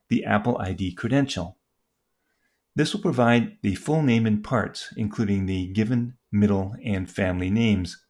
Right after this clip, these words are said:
So we can concatenate these into a single name. And if the name is an empty string, there's nothing to concatenate, and the subsequent login and account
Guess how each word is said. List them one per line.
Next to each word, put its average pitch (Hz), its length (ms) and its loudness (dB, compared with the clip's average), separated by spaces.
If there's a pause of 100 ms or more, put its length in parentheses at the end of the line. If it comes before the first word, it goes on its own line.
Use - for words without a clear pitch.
(640)
So - 160 0
we 151 80 2
can 135 140 -2
concatenate 120 680 2
these 101 220 2
into 92 240 -2
a 92 160 -2
single 120 400 2
name. 98 320 4 (920)
And 120 120 4
if 110 80 -2
the 123 80 6
name 131 240 8
is 107 100 2
an - 160 4
empty 107 280 -2
string, 123 500 0 (360)
there's 107 160 -2
nothing 107 280 0
to 95 80 -4
concatenate, 101 800 -2 (540)
and 139 180 4
the 135 80 6
subsequent 123 500 -2
login 95 720 0
and 95 160 -2
account 107 520 0